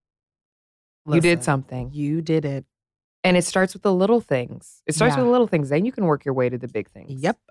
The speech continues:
Speaker 1: But if there's something that you really, really want in this life,
Speaker 2: Mm.
Speaker 1: why would you just let that pass you by? Like, why would you not? Why would you not? Why not you? Every time,
Speaker 2: Yeah.
Speaker 1: every time I go into any kind of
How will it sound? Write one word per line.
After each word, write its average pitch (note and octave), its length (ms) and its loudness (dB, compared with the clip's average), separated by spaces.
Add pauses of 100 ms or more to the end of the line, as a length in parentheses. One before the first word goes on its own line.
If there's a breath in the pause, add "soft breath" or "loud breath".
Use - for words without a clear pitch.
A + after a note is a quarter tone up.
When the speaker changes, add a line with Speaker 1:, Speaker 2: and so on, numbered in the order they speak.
(520)
Speaker 1:
But D#3 100 4
if D3+ 100 2
there's D#3+ 200 2
something G3+ 320 -2
that E3 100 2
you C#3 140 -6
really, D3 340 -2
really C#3 240 -4
want B2+ 380 -4
in C3 140 -6
this A#2+ 200 -8
life, C3+ 560 0 (640)
Speaker 2:
Mm. C3+ 420 -10 (120)
Speaker 1:
why G3+ 220 0
would F4 260 0
you C#4+ 100 2
just B3+ 240 -8
let B3 260 -4
that A#3+ 280 -2 (260)
pass A#3 320 -2
you C4+ 80 -2
by? D#4+ 220 0
Like, E3 220 0
why F3+ 220 0
would B3+ 240 -4
you A3+ 120 -4
not? G3+ 440 0 (640)
Why C#4+ 160 4
would D#4 160 0
you G#3+ 100 -6
not? E3 380 0 (160)
Why G3 260 2
not G3 300 2
you? C#3 260 0 (680)
Every C4+ 200 2
time, C4+ 240 2
Speaker 2:
Yeah. D3 160 -2
Speaker 1:
every B3 160 4
time D4+ 240 4
I G#3 280 2 (560)
go F3+ 260 4
into F3 300 0
any D#3+ 160 0
kind D3+ 360 2
of C#3 320 4